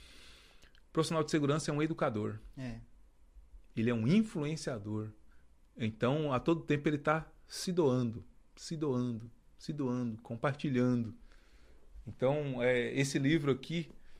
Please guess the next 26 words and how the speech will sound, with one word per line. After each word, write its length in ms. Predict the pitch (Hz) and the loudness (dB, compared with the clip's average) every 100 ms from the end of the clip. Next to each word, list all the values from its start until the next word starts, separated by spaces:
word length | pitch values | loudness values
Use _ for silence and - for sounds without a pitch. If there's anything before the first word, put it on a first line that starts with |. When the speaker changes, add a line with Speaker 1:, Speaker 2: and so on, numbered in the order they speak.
| - - - | -18 -8 0
Speaker 1:
ele 140 | 139 | 2
mostra 500 | 143 139 165 - 120 | 8 8 8 6 -2
cientificamente, 1000 | 113 - 202 190 - 160 123 139 147 139 | 0 2 2 2 2 2 4 2 0 -2
através 420 | 123 123 123 143 | 0 2 4 2
de, 160 | 135 117 | 2 -2
de, 140 | 110 120 | -4 -8
de 180 | 120 | -6
experimentos, 920 | 131 - 170 151 139 165 135 104 - - - - - - - - - - - - - - - - | 0 6 6 6 4 2 0 -8 -10 -10 -12 -14 -18 -20 -20 -20 -8 -6 -6 -10 -20 -20 -20 -14
que 260 | - 135 123 | -2 0 0
cientificamente 920 | - 196 302 - 240 226 180 147 135 | 4 8 8 8 6 8 8 6 2
aquelas 260 | 135 175 180 | 4 6 4
pessoas 260 | 160 160 | 0 -2
que 80 | 151 | 0
mais 240 | 156 233 | 2 4
se 120 | 233 165 | 2 0
doam 500 | 117 156 185 113 110 - | 4 8 8 6 -4 -16
são 160 | - 147 | -8 -6
aquelas 260 | 139 143 139 | -2 -2 -2
que 80 | |
mais 200 | 139 135 | -2 0
recebem. 440 | 139 143 131 110 110 - - - - - - - - | 0 -4 -6 -8 -12 -16 -20 -20 -20 -20 -20 -20 -8
Um 60 | 117 | -6
livro 200 | 127 117 | -4 -2
muito 420 | 110 151 214 135 | 2 4 4 4
bom. 400 | 113 123 156 - - - - - - - - | 4 4 4 -2 -12 -18 -20 -10 -4 -4 -4
E 600 | 110 107 107 104 98 | -2 0 0 0 -2